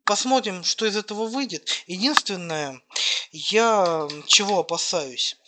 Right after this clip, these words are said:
Несмотря на то, что в комиссии будут профессиональные фокусники участвовать,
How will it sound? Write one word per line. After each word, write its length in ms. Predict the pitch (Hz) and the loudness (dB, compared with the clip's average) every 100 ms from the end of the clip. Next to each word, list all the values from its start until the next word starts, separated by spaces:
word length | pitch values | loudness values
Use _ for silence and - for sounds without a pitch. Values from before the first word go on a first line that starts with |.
| - - - | -10 -10 -8
Несмотря 340 | 196 226 226 | -4 0 0
на 60 | 220 | 2
то, 120 | 233 | 0
что 340 | - 214 185 | 2 0 0
в 100 | 175 | 0
комиссии 500 | - 214 233 220 220 | 0 0 4 4 4
будут 380 | 214 285 262 - | 2 -2 -2 -2
профессиональные 720 | 170 151 - 175 165 151 151 | -2 0 2 2 0 -2 -6
фокусники 640 | - 180 143 123 131 - | -6 -8 -6 -8 -10 -14
участвовать, 600 | 139 - 139 - 120 - | -4 -2 -2 -4 -10 -10